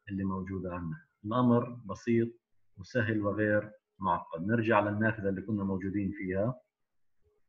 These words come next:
يبقى هنا عرفنا إنه في عندنا في النافذة هاي اللي هي البيانات الكلية والقسم، وهنا عندنا مثلًا المحاضرين وكيفية مراسلتهم. هنا على الجنب في عندنا القائمة بالمساقات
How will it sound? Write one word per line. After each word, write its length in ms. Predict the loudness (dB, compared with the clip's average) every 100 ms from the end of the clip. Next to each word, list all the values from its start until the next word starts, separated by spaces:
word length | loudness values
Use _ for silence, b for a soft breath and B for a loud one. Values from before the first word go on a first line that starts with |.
| _ _ _ _ _ _ _ _ -20 -16 -6
يبقى 220 | 2 6
هنا 240 | 8 10
عرفنا 300 | 8 8 4
إنه 160 | 2 2
في 160 | 4 4
عندنا 240 | 6 4
في 60 | 2
النافذة 600 | 2 2 2 0 2 2
هاي 100 | 2
اللي 200 | 2 -2
هي 220 | 0 -2 -2 -6 -10 -16 _ _ _
البيانات 380 | -2 2 0 -2
الكلية 640 | -6 -6 -4 0 2 2
والقسم، 800 | 2 2 -2 -4 -8 0 2 2 0
وهنا 360 | -6 0 4 4
عندنا 280 | 4 4 2
مثلًا 500 | -2 -2 0 0 -2
المحاضرين 640 | -4 2 2 4 4 6
وكيفية 560 | 4 0 -4 -2 -2 -2
مراسلتهم. 800 | -2 0 0 -4 -6 -2 0 2 4
هنا 180 | 6
على 140 | 6 6
الجنب 340 | 6 6 6
في 180 | 4 4
عندنا 220 | 8 8
القائمة 800 | 8 10 12 12 8 6 6 2 -6 _ _ _ _ -2
بالمساقات 1000 | 2 6 4 6 4 6 10 10 10